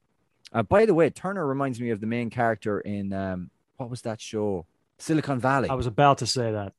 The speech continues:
Speaker 2: Absolutely.
Speaker 1: The
Speaker 2: Definite
Speaker 1: image
Speaker 2: res-, definite resemblance.
Speaker 1: Yeah, absolutely. The hair is a bit different, but that's it. And then the, the save he made from the, the stretching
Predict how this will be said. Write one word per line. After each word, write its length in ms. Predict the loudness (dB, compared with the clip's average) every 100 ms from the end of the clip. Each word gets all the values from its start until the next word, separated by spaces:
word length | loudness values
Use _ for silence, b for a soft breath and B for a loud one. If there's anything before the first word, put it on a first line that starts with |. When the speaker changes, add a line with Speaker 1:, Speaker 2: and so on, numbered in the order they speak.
| 2
Speaker 2:
Absolutely. 600 | 4 4 2 0 -4 -10 _ _ _
Speaker 1:
The 120 | -4 0
Speaker 2:
Definite 320 | 6 8 8 6
Speaker 1:
image 100 | 6
Speaker 2:
res-, 240 | 4 2 4
definite 420 | 6 6 6 2
resemblance. 600 | 2 -2 -4 -6 -12 -14 -14 -4
Speaker 1:
Yeah, 220 | -2 2
absolutely. 560 | 0 0 -2 -2 -2 -2
The 80 | 0
hair 220 | 2 4
is 100 | 2
a 40 |
bit 180 | -4 -4
different, 280 | -4 -4 -10
but 120 | -4
that's 240 | -2 -2
it. 120 | -6 -10 _ b b b _ _ -2
And 320 | 2 4 6
then 240 | 8 8
the, 80 | 6
the 160 | 4 0
save 300 | 6 6 6
he 80 |
made 300 | 4 2 0
from 180 | -2 -2
the, 260 | 0 0 -4 _ _ _ _
the 180 | -2 0
stretching 640 | 0 2 4 4 2 -2